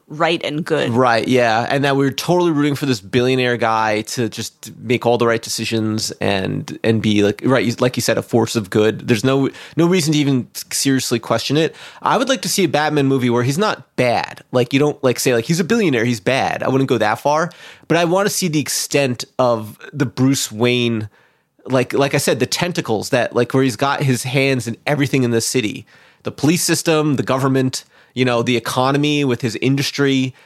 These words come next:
Speaker 1: You
Speaker 2: him
Speaker 1: want, like, his sphere of influence to be clearly laid out.
Speaker 2: Yeah, give, like, a big picture and, like, make the movie about, like, how Bruce Man is this,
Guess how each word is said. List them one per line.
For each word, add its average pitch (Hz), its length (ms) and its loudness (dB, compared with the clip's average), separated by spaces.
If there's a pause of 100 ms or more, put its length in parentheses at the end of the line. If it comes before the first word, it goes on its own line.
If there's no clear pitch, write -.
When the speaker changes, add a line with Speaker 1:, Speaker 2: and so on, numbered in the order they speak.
(120)
Speaker 1:
You 147 100 2
Speaker 2:
him 165 140 2
Speaker 1:
want, - 140 -8
like, 175 200 -4
his 180 280 -4
sphere 170 440 -2
of 156 100 -6
influence 156 520 -10
to - 80 -14
be 151 100 -8
clearly 151 400 -10
laid 151 260 -2
out. 143 160 2
Speaker 2:
Yeah, 165 160 4
give, 160 240 2
like, 208 140 0
a 175 80 2
big 160 420 0
picture 185 420 0
and, 139 140 0
like, 139 200 0
make 156 200 0
the 185 80 0
movie 147 380 2
about, 127 440 -2
like, 117 280 -2
how 127 240 -2
Bruce 143 440 -2
Man 135 220 2
is 120 140 -2
this, 113 140 -10